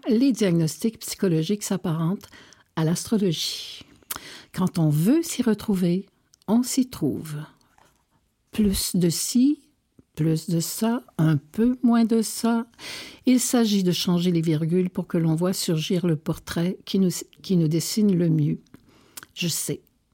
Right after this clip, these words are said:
je sais. Il est important de mettre un nom sur nos symptômes.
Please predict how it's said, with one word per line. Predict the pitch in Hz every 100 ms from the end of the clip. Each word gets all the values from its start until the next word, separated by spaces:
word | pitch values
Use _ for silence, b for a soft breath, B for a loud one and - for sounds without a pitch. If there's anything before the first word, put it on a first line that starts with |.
| _ -
je | 160 175
sais. | 160 - - - _ _ _
Il | - 185
est | 180 175
important | 160 151 - 156
de | 143
mettre | 139 139 147
un |
nom | 139 151
sur | 185 208
nos | 180 151
symptômes. | - 123 127 131